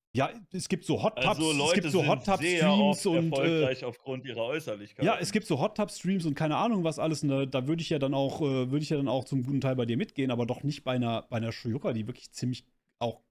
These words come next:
Speaker 1: entertaining Content macht und einfach auch eine interessante Persönlichkeit ist.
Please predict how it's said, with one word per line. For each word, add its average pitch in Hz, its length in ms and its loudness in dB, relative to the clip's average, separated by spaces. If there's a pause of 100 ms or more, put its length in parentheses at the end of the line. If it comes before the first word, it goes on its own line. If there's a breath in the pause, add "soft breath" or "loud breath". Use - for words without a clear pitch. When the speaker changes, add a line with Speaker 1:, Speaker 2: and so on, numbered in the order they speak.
(100)
Speaker 1:
entertaining 127 540 -2
Content 165 400 -4
macht 117 220 -6
und 117 80 -2
einfach 117 200 -4
auch 123 40 0
eine 123 100 0
interessante 120 420 -6
Persönlichkeit 113 640 -8
ist. 92 240 -16